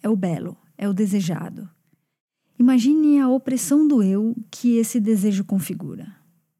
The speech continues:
A subjetividade dessa garota vai sendo formada na perspectiva de que o belo, o certo, é o padrão nomeado pela sociedade,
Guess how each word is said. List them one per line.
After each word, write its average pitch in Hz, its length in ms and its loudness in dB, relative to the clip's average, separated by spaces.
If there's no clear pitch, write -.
A - 80 -8
subjetividade 208 960 2
dessa 175 240 -6
garota 180 580 -4
vai 190 160 -2
sendo 208 320 0
formada 196 680 0
na 190 140 0
perspectiva 220 840 0
de 196 180 0
que 208 180 -4
o 226 40 2
belo, 190 500 -2
o 208 100 -4
certo, 208 520 -4
é 196 120 0
o 208 40 0
padrão 214 460 2
nomeado 208 520 4
pela 190 200 -2
sociedade, 170 760 -6